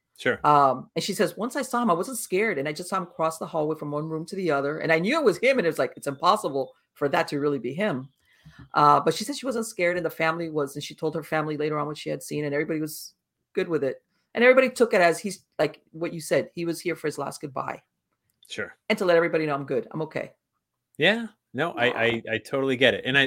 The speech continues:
Speaker 1: I think that's, um, I think we're all connected. You know, I, I've
Speaker 2: Yeah.
Speaker 1: never found a haunting or a ghost when there's not a living person somewhere in the equation,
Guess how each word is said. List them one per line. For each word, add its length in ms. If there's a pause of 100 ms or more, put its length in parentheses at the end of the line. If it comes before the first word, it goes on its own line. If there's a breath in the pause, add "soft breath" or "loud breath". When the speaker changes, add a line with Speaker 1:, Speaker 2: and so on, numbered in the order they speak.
Speaker 1:
I 80
think 240
that's, 300
um, 280 (300 loud breath)
I 80
think 120
we're 120
all 100
connected. 520
You 100
know, 140
I, 180
I've 160
Speaker 2:
Yeah. 60
Speaker 1:
never 200
found 480
a 80
haunting 540
or 140
a 40
ghost 560 (640)
when 180
there's 260
not 360
a 100
living 360
person 520
somewhere 440
in 80
the 100
equation, 500